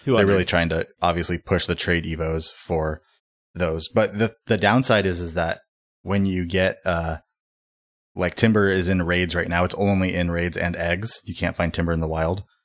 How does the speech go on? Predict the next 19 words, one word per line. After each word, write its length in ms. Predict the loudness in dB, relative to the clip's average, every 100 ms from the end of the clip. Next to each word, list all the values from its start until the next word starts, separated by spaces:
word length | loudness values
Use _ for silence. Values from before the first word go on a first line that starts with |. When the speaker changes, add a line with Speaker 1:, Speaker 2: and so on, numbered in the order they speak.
| _
Speaker 2:
So 480 | -2 0 2 -2 -8 _ _ _ _ -4
that 120 | -2
means 160 | -2 -4
when 220 | -2 0
you 60 | 4
get 140 | 2
a 40 |
Timber, 300 | 4 2 2
it's 160 | 0 0
gonna 220 | 0 0
have 240 | 0 -2 -2
at 140 | -4
least, 440 | -4 -6 -6 -10 -14 _ _ _ _ _ _ _ _ _ -6
uh, 200 | -4 -4 -6
somewhat 380 | 0 2 2 0
good 120 | 0
I 140 | 2
Vs, 340 | 0 -2 -4 -8 _ _ _ _ _ _
but 260 | 0 0 -2